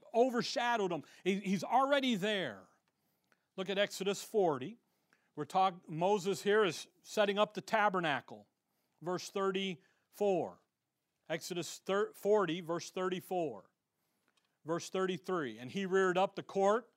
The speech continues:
round about, uh, uh, uh, round about the tabernacle and the altar, and set up the hanging of the court gate.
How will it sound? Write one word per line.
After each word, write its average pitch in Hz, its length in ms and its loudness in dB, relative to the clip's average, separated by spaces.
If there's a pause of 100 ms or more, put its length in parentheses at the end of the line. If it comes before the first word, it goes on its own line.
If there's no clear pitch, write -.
(320)
round 185 300 2
about, 190 320 4 (200)
uh, 156 340 -2 (100)
uh, - 40 -10
uh, 127 300 -4 (120)
round 180 360 2
about 190 320 2
the 170 80 -12
tabernacle 190 840 0
and 185 140 -6
the 160 100 -6
altar, 202 460 2
and 185 120 -8
set 196 220 -2
up 190 100 -2
the 165 120 -6
hanging 202 400 -4
of 180 100 -4
the 160 80 -8
court 196 360 -2
gate. 185 360 -2